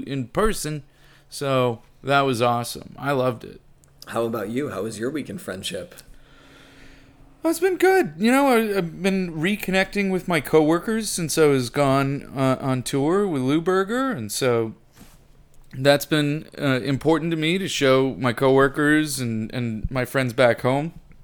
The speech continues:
Speaker 1: that I care, and, uh, it wasn't just me, uh, leaving and, uh, not coming back. So I, I felt like that was important to me. I, I feel like my friends probably know that I care,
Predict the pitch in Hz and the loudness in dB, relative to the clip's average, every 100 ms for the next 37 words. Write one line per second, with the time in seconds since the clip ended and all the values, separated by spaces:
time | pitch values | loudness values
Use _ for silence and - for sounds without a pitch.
0 | - - - - - - 127 120 107 - | -20 -20 -20 -20 -20 -12 -2 2 0 0
1 | 139 131 135 175 160 113 107 - 120 120 | -2 2 2 2 0 -2 -2 -2 -2 -2
2 | 82 90 - 120 120 123 120 117 120 - | -6 -12 -8 -2 0 2 0 0 -2 0
3 | 123 117 113 110 _ _ _ - - 80 | 0 2 0 -4 _ _ _ -20 -12 -6
4 | 120 113 73 120 127 127 139 127 117 107 | -2 -2 -2 2 2 4 2 0 0 -2
5 | 98 87 - 117 107 101 117 113 - 123 | -6 -10 -4 0 0 0 0 0 -2 -4
6 | 117 113 101 - - - - - 127 110 | 0 0 0 -6 -20 -20 -16 -4 0 0
7 | 107 - _ _ - 143 165 - - - | -2 -10 _ _ -4 -2 -2 -4 -6 -6
8 | 139 208 196 180 190 180 165 156 160 143 | 0 4 4 4 4 4 2 0 0 2
9 | 110 90 - - 156 - 76 - 120 185 | 0 -4 -6 -2 -2 -4 -8 -6 -4 -2
10 | 180 175 143 123 - 135 127 110 - - | -2 0 0 -2 -2 -2 -2 -6 -10 -6
11 | - 123 196 233 285 277 285 285 302 - | -2 0 0 -2 -2 0 0 0 -2 -8
12 | _ _ 254 311 330 269 294 311 | _ _ -2 0 -2 -2 -2 -2